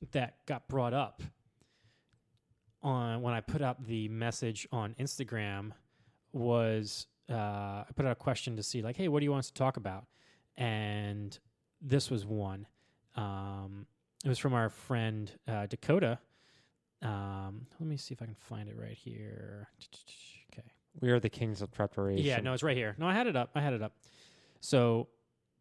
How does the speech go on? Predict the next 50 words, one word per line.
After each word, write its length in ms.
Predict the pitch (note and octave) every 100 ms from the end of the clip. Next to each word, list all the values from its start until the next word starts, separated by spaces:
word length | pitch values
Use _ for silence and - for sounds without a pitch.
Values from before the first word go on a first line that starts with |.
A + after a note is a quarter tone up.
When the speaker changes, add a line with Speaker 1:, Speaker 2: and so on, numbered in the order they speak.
| _ _ -
Speaker 1:
I 60 | D3
said, 180 | D3 C3
"We 120 | E3+
wanna 200 | G3+ F3+
hear 180 | E3+ E3+
from 180 | D3
you. 220 | C#3 C#3 C3+
What's 180 | C3+
the 80 | D3+
topic 360 | C3 A#2+ A2+ A2+
you 80 | A#2
wanna 160 | A#2
hear 100 | A2+
us 80 | A2+
talk 240 | - B2
about?" 280 | A2+ G2 G2 _ _ - C3
And 100 | C3
this 100 | B2+
was 120 | B2+
his 100 | B2
question 300 | C3+ A#2 B2
about 100 | G#2+
the 60 |
World 160 | A2+ A2
Baseball 260 | A2+ - A2+
Classic. 400 | A2+ G2 - - - - - _ _ _ _
"Injuries 460 | - F#3+ G#3 A3+ F#3
outside 460 | C#3+ D3+ - D#3 D3+
of 80 | C3+
the 100 | D3
M 120 | C3+
L 60 | C3
B 360 | A#2+ A#2 A#2 A#2
and 140 | A#2
sanctioned 340 | C3+ B2 C3
games, 320 | A#2 G#2+ A2 C#3
and 140 | C#3+
if 200 | C#3 -
they 120 | D3
should 460 | D3 - C3+ B2 -
keep 340 | - - E3+ -
a 60 |
full 340 | - - A#2+ A2+
year's 240 | A2+ A#2
salary 600 | - A#2+ G#2+ G2+ - - _ -
if 120 | A#2+
they 120 | A2
get 140 | G#2 -
hurt." 180 | F#2+ _ _ _ _ _ _ _ _
And 540 | - A#2+ A2+ G#2+ G#2+